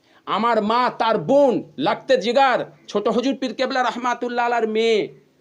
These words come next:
ওনার বোন নিজে যে ওকে মানুষ করেছে, যে ওনাকে মানুষ করেছে, যার বাড়িতে আজকে তার শৈশবকালে তার,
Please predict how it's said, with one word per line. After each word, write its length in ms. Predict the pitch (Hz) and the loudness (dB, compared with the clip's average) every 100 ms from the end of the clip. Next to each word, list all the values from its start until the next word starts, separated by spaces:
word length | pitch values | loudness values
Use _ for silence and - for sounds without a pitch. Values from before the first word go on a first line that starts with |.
| - | -4
ওনার 320 | 208 247 214 | -2 0 -2
বোন 300 | 175 285 254 | 2 2 2
নিজে 420 | 214 240 247 254 | 2 0 2 0
যে 440 | 170 151 247 277 269 | 0 2 6 6 4
ওকে 220 | 226 247 | 0 0
মানুষ 400 | 214 226 285 - | -2 -2 -2 0
করেছে, 440 | 269 226 - 131 - _ _ _ _ - | 0 0 -2 -8 -10 _ _ _ _ -4
যে 340 | 151 254 294 - - | 4 4 4 -2 -10
ওনাকে 340 | 160 220 - 233 | -4 -4 -2 -2
মানুষ 380 | 180 220 269 - | -2 -2 -2 -2
করেছে, 400 | 214 156 147 95 _ _ _ - | -4 -4 -6 -20 _ _ _ -8
যার 280 | 156 185 170 | -4 -2 -2
বাড়িতে 340 | 180 185 190 | -2 -2 -2
আজকে 260 | 170 165 180 | -4 -6 -6
তার 200 | 170 165 - _ _ _ _ _ - | -4 -6 -10 _ _ _ _ _ -20
শৈশবকালে 800 | - 170 196 - 208 - 139 185 | -10 -6 -6 -6 -10 -8 -6 -6
তার, 260 | 175 180 | -6 -6